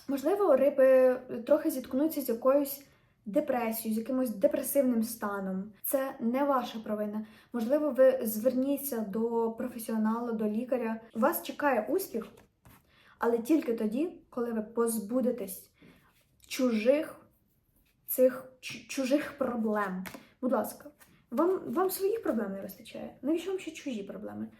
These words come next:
Хто такий цей змієносець і що в двадцять п'ятому році карти кажуть змієносцю? Якщо ти змієносець, став лайк, краще пиши коментар. І репост зроби. <laughs> У вас буде дуже багато конкуренції в цьому році.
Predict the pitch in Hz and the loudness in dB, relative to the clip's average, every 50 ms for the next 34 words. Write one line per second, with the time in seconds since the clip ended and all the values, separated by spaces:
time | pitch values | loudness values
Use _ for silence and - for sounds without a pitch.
0 | - - _ _ _ - - - - - - 466 494 494 494 494 480 466 466 - | -20 -20 _ _ _ -14 -14 -14 -8 -2 -2 0 0 0 -2 -4 -4 -6 -6 -4
1 | 392 - 294 302 302 294 285 262 254 302 440 466 - - 269 254 - - - - | -2 0 2 4 4 4 4 2 2 0 0 -2 -4 -6 -6 -6 -6 -8 -8 -8
2 | - 240 220 220 - - - - 349 403 453 466 466 453 311 254 285 311 320 320 | -6 -6 -6 -6 -6 -8 -10 -8 -8 -8 -8 -8 -8 -8 0 2 2 2 2 0
3 | 311 - - 294 294 294 277 247 226 233 220 220 285 339 - - - - 262 240 | -4 -2 -2 -2 0 0 -2 -2 -2 0 0 0 0 0 -2 -4 -6 -8 -8 -8
4 | 254 - - _ _ _ _ - - 214 220 220 220 - 226 220 - 202 202 208 | -10 -14 -20 _ _ _ _ -14 -10 -8 -8 -8 -8 -8 -10 -10 -8 -8 -8 -6
5 | 208 214 214 - - - 233 214 196 190 190 190 190 196 196 196 190 196 190 190 | -4 -6 -6 -8 -10 -14 -14 -10 -8 -6 -4 -4 -4 -6 -6 -6 -6 -6 -6 -8
6 | 190 - - - - - _ - - - - _ - 240 240 - 440 453 - 285 | -10 -12 -18 -20 -20 -20 _ -20 -20 -20 -14 _ -8 -8 -6 -6 -6 -4 -4 -4
7 | 240 240 226 226 220 214 220 247 311 339 - 415 403 403 - - - - - - | -2 -2 0 0 2 2 2 0 0 -2 -4 -6 -6 -6 -8 -10 -10 -6 -2 -2
8 | 233 226 226 247 247 277 320 311 - - - - _ _ _ - - - - 247 | -2 0 0 2 2 2 2 0 -2 -10 -18 -20 _ _ _ -18 -14 -6 -4 -4
9 | 277 - - 254 254 226 - 262 - 247 226 220 208 - - - - - _ - | -2 -2 -4 -6 -6 -4 -4 -4 -2 0 0 0 0 -2 -6 -10 -14 -18 _ -20
10 | - - _ _ _ _ _ - 254 277 269 247 220 214 214 214 214 214 214 226 | -20 -20 _ _ _ _ _ 0 4 6 6 6 6 2 0 0 -2 -2 -2 -2
11 | - - 277 277 269 311 311 302 294 262 262 - - 294 370 330 294 285 277 240 | -2 0 0 2 4 2 4 4 2 2 0 0 2 2 2 2 2 0 0 0
12 | 226 226 285 285 254 226 247 214 269 - 240 226 - 240 233 233 226 226 233 233 | 2 2 2 2 0 0 0 0 -2 -4 -4 -4 -4 -4 -2 -2 -2 0 -2 -2
13 | 220 - - 202 196 - - 190 196 202 196 190 190 190 - - 220 | -2 -4 -6 -6 -8 -8 -10 -10 -8 -6 -6 -6 -6 -6 -10 -12 -12